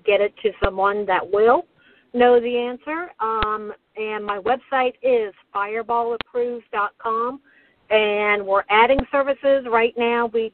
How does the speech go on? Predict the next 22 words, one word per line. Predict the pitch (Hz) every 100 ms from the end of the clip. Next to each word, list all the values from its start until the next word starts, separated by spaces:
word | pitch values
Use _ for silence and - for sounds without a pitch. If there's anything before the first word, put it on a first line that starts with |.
| -
check | 226 226
out | 214 208 202 202 185
rental | 202 214 - 247 -
ads | 196 180 196 254 _ _ _ _ -
to | 220
make | 220 214
sure | 233 220
you're | 214 214
dealing | 214 214 220 214
with | 214 -
the | 202
owner | 202 214 220 240 - 202
and | 190 190
not | 196 214 -
a | 208 -
scammer. | - 214 214 220 262 311 _ _ _ _ _
And | 214 208 202 202 202 190
we're | 196 196
also | 202 220 240 - 240 226 226 214
developing | 202 202 202 208 226 220 220
some | 208
products | - 208 208 220 220